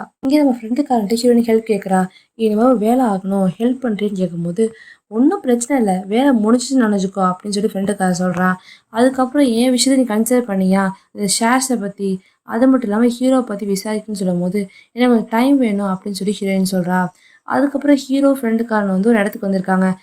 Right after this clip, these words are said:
ரெண்டு பேரும் செஸ் விளையாண்டுட்டு இருக்காங்க. ஃப்ரெண்டுக்காரன் கேட்குறான், "எதுக்கு ஹீரோனை பத்தி யோசிச்சுட்டு இருக்க? அவளுக்கும் அவளுக்கும் என்கேஜ்மெண்ட் நின்று போச்சுல, அவளை ரொம்ப பாதர் பண்ணாத" அப்படின்னு சொல்லும் போது, "என்கேஜ்மெண்ட் இருக்கு, அது மட்டும் இல்லாம நான் அவளை பாதர் பண்ணா அவளே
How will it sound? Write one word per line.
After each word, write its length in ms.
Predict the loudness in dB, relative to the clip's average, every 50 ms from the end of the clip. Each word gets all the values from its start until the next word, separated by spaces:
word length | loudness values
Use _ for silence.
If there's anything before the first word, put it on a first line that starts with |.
| _ _ _ -6
ரெண்டு 300 | 0 2 2 4 4 4
பேரும் 180 | 4 2 2 2
செஸ் 240 | 2 0 2 2 2
விளையாண்டுட்டு 380 | 2 4 4 2 2 0 0 0
இருக்காங்க. 300 | 2 2 2 4 4 4 4 2 2 0
ஃப்ரெண்டுக்காரன் 520 | 0 0 0 0 0 0 -2 -2 -2 -2
கேட்குறான், 300 | -4 -4 -6 -8 -8 -8 -12 _ _ _ _
"எதுக்கு 320 | -6 -4 -4 -2 -2 -2
ஹீரோனை 300 | 0 0 0 0 0 0 0
பத்தி 180 | 0 0 0 2 2
யோசிச்சுட்டு 340 | 2 0 0 -2 -2 -4 -6
இருக்க? 160 | -6 -4 -2 -2 -2 -4 -6 -14 -20 _ _
அவளுக்கும் 460 | -8 -4 -2 0 0 0 0 0 0
அவளுக்கும் 300 | 0 0 0 -2 -2 0
என்கேஜ்மெண்ட் 440 | 0 0 0 0 0 0 0 0 0
நின்று 200 | 0 0 0 -2
போச்சுல, 360 | -2 -2 -4 -4 -2 -2 -2 -2 -4 -6 -14 -20 _ _
அவளை 320 | -12 -8 -6 -4 -2 -2 -2
ரொம்ப 200 | 0 -2 -2 -2 -2 -2
பாதர் 380 | -2 0 0 0 -2 -2 -4
பண்ணாத" 240 | -6 -8 -6 -4 -4
அப்படின்னு 320 | -6 -6 -6 -6 -6 -6
சொல்லும் 200 | -6 -6 -6 -6
போது, 140 | -4 -2 -2 -2
"என்கேஜ்மெண்ட் 520 | 0 0 0 0 -2 -2 -2 -4 -4 -6
இருக்கு, 320 | -8 -10 -10 -10 -8 -8 -8 -8 -10 _ _ _ _
அது 240 | -12 -10 -8 -4 -4
மட்டும் 280 | -4 -4 -4 -6 -6 -8
இல்லாம 280 | -6 -6 -6 -6 -6 -6 -8 -10
நான் 240 | -8 -6 -4 -4
அவளை 200 | -2 -2 -4 -4
பாதர் 360 | -4 -4 -2 -2 -2 -4 -4 -6
பண்ணா 300 | -12 -12 -10 -8 -6 -8 -8 -10 -16 -20 -20 _
அவளே 360 | -6 -4 -4 -4 -2 -2 -2